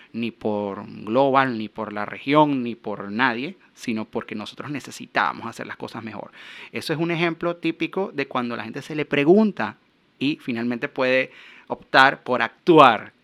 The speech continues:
Pero claro, tienes que ser el protagonista tú. No puedes esperar que te den, eh, una receta o una lista o una fórmula estándar de lo que va a ocurrir. Eh, eh, tú manejas el mapa. Cuando tú eres el protagonista, tú tienes el control,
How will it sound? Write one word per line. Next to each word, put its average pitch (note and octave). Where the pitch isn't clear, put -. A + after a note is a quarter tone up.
Pero A2
claro, A#2+
tienes -
que A#2+
ser A2+
el A2+
protagonista A2
tú. A#2
No G#2+
puedes A2
esperar A#2
que A#2+
te G#2+
den, A2+
eh, G2+
una A#2
receta D3
o A2+
una A2+
lista B2
o G#2+
una A2
fórmula D3
estándar F3
de A#2+
lo A2+
que -
va G#2
a -
ocurrir. E3
Eh, G2
eh, G2
tú B3+
manejas A2
el A2
mapa. G#2
Cuando A2
tú A2
eres A2
el B2
protagonista, A2+
tú B2
tienes B2
el -
control, F3+